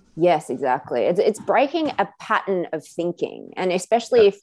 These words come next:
Speaker 1: at the moment people are in lockdown, if you're experiencing, you know, racing thoughts or worrying thoughts or future pacing, thinking about the future, all of those kinds of things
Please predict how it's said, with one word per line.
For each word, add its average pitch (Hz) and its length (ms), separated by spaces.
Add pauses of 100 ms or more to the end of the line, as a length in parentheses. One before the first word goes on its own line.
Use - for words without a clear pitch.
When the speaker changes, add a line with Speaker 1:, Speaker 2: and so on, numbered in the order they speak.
(280)
Speaker 1:
at 208 140
the 180 80
moment 170 520
people 160 280
are 156 120
in 151 80
lockdown, 165 480
if 147 140
you're 143 140
experiencing, 170 960 (160)
you 156 100
know, 143 60
racing 147 500
thoughts 196 340
or 147 120
worrying 170 500
thoughts 190 460
or 156 180 (500)
future 175 280
pacing, 208 480
thinking 175 280
about 156 240
the 151 60
future, 180 460
all 185 180
of 180 60
those 151 200
kinds 160 300
of 151 120
things 147 520